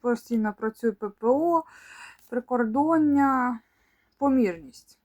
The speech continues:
Все одно помірність. Так, ворог, е,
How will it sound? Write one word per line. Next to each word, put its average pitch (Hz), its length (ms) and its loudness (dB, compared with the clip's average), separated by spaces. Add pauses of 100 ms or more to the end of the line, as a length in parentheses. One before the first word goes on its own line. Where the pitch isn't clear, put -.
Все - 160 -4
одно 254 240 2
помірність. 175 720 -4 (1300)
Так, 269 280 4
ворог, 269 680 0
е, 214 380 2